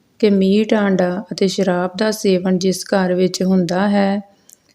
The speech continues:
ਅਸੀਂ ਇਸ ਸਥਿਤੀ ਦੇ ਵਿੱਚ ਘਰ ਦੇ ਵਿੱਚ ਇਹ ਸਭ ਹੋਣ ਦੇ ਬਾਵਜੂਦ ਅਸੀਂ ਪਾਠ ਕਰ ਸਕਦੇ ਹਾਂ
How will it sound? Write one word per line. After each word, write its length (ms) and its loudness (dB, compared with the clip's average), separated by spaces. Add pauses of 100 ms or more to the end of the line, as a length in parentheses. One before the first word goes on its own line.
(140)
ਅਸੀਂ 400 2
ਇਸ 200 0
ਸਥਿਤੀ 460 0
ਦੇ 200 4
ਵਿੱਚ 420 2
ਘਰ 280 2
ਦੇ 180 2
ਵਿੱਚ 380 0
ਇਹ 360 2
ਸਭ 380 -2 (120)
ਹੋਣ 260 2
ਦੇ 160 2 (160)
ਬਾਵਜੂਦ 680 -2 (680)
ਅਸੀਂ 320 4
ਪਾਠ 360 2
ਕਰ 320 0
ਸਕਦੇ 520 0
ਹਾਂ 360 0